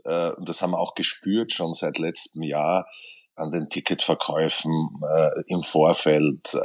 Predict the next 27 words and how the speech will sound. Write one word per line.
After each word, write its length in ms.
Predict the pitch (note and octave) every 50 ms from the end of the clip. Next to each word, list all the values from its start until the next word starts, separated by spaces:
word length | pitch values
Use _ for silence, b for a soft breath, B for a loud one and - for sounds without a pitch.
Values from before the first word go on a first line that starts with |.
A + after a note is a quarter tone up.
| -
Ähm, 320 | D#2 D#2 D2+ D#2 D#2+ D#2+ D2 B B B B B B B B B B _ -
äh, 120 | - -
ja, 320 | - F2 F#2+ A2 F#2 D#2 -
es 160 | - - - G#2+
ist 160 | G2+ - -
ganz 160 | A2+ G2+ G#2+
einfach, 240 | A2+ G2 A2 G#2+ -
Berlin 420 | - G2+ F#2 F#2 G2 A2+ B2+ A#2
braucht 320 | - - F2 G2+ - - A2
ein 80 | F#2+
großes 380 | E2+ - E2+ F2 F2+ F2+ - -
Tennisturnier 800 | - D2 D#2 E2 D#2+ - - - - D2 D2 D2+ D2+ D2+ E2 -
und 120 | D2 D2
wir 120 | D2+ F#2 F2
sind 200 | - G#2 F#2+ -
froh, 260 | - F2 F2+ G2 G2
dass 180 | G#2 G2 -
wir 80 | G2+ F#2+
jetzt 160 | F2+ E2+ -
auch 100 | F2+ -
hier 220 | - - G2 G2 F#2+
in 80 | F#2
der 100 | F2+ F2+
Corona-Krise 920 | - - F2 D#2 F2 F2 F#2+ G2+ E2+ - - F2 F2 F2 F2 G2 A#2 A2+ B B B B B B B B
im 200 | - E2+ D#2+ D#2
Tennis 400 | - - D#2+ E2 G#2 G2 - -
einen, 300 | F2 E2 E2+ E2+ E2+ D#2+